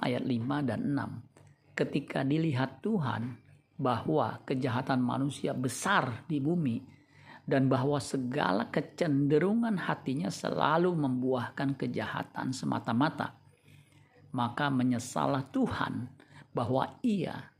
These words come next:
telah menjadikan manusia di bumi dan hal itu memilukan hatinya.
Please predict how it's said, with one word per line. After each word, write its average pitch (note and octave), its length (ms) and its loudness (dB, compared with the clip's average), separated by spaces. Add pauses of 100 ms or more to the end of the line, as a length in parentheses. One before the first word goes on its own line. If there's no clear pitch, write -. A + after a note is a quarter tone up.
(120)
telah C#3 320 0
menjadikan B2 560 0
manusia C3 480 0
di B2+ 80 2
bumi C#3+ 560 0 (540)
dan A#2+ 240 0
hal A#2+ 240 2
itu C3+ 160 -2
memilukan D3+ 960 0
hatinya. C#3+ 560 -2